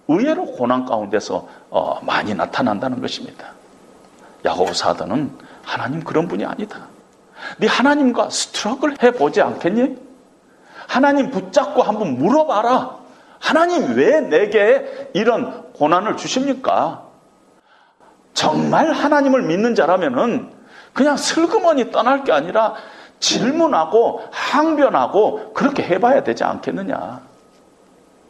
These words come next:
그렇게 우리에게 야고보 사도는 얘기하고 있다는 것입니다. 광야에서 이스라엘 백성들에게 임하는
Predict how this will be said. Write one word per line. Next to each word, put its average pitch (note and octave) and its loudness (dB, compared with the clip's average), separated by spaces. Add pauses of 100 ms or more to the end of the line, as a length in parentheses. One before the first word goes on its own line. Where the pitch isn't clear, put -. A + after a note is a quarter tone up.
(320)
그렇게 G#3 0 (580)
우리에게 G2+ -2 (520)
야고보 F2+ 0
사도는 F2+ -4 (180)
얘기하고 G2 -6
있다는 G2 -6
것입니다. - -8 (1500)
광야에서 D#3+ 0
이스라엘 C#3+ 0
백성들에게 C#3+ 0
임하는 C#3+ -2